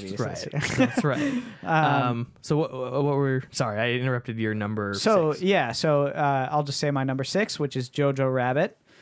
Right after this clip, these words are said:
Speaker 1: um,
Speaker 2: Oh, I love
Speaker 1: which
Speaker 2: this movie.
Speaker 1: I absolutely adored. It
Speaker 2: Yeah.
Speaker 1: was, um,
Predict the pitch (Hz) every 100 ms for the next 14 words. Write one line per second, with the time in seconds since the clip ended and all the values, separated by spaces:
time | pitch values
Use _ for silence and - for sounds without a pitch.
0 | - _ 151 139 135 131 131 - - -
1 | 110 143 117 - 139 131 131 127 - 151
2 | 175 - 202 185 180 156 165 151 147 151
3 | 165 190 - - _ 156 151 143 143 135
4 | 135 131 - - 143 131 123 123 131